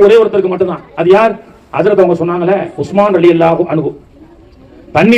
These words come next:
பஞ்சம் ஏற்பட்ட போது அந்த ஒரு கிணத்தையும் அந்த தோட்டத்தையும் இறைவனுக்காக, பொதுமக்களுக்காக வக்ஃப் யார் செய்வார்களோ அவர்களுக்கு அல்லாஹ் சொர்க்கத்தை கொடுப்பானாங்களா இல்லையா? அப்ப உஸ்மான் ரலியல்லாஹு அன்ஹு அவர்கள்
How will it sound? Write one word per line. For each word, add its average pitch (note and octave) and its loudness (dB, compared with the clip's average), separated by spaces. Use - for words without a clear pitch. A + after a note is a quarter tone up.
பஞ்சம் G3+ 2
ஏற்பட்ட G#3 2
போது G3 6
அந்த E3+ 0
ஒரு E3+ 4
கிணத்தையும் A#3 2
அந்த G3 2
தோட்டத்தையும் A#3 2
இறைவனுக்காக, A#3 2
பொதுமக்களுக்காக A#3 0
வக்ஃப் G3 -4
யார் A3 0
செய்வார்களோ A3 4
அவர்களுக்கு F#3 2
அல்லாஹ் G3 -2
சொர்க்கத்தை G3+ 2
கொடுப்பானாங்களா F#3+ 2
இல்லையா? G3+ 2
அப்ப D#3+ -4
உஸ்மான் A3 -2
ரலியல்லாஹு G3 2
அன்ஹு F#3 2
அவர்கள் G#3 2